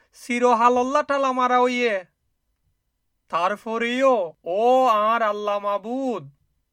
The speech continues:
তুই আর ফরানরে মরাত্তু ওয়াফেস তুলি আনিলা। আর ফরান যেতে যার যার হইয়ে, হ্যাঁ, তে আই মাবুদরে মনত গইলাম।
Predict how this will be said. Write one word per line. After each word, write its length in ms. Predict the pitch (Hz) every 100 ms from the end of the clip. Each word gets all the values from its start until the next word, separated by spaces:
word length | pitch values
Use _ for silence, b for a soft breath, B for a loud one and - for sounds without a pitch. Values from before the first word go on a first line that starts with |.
| _ _ _
তুই 500 | - 226 262 277 269 262 -
আর 380 | 160 214 254 254
ফরানরে 760 | - 208 208 208 214 220 247
মরাত্তু 720 | 247 226 208 202 _ 247 220 190
ওয়াফেস 520 | 190 196 226 202 -
তুলি 340 | 202 190 196
আনিলা। 540 | 190 180 170 151 135 139 _ _ _ _ _ _ _ _
আর 340 | - 170 254 285
ফরান 400 | - 233 226 226
যেতে 480 | 220 277 - 269 247
যার 260 | 208 208
যার 240 | 190 214 233
হইয়ে, 500 | 269 285 285 196 147 _ _ _ _ _
হ্যাঁ, 300 | - 277 254 - _
তে 160 | 262 254
আই 300 | 214 226 233
মাবুদরে 580 | 208 214 233 233 240
মনত 360 | 247 233 226 202
গইলাম। 540 | 220 220 226 214 165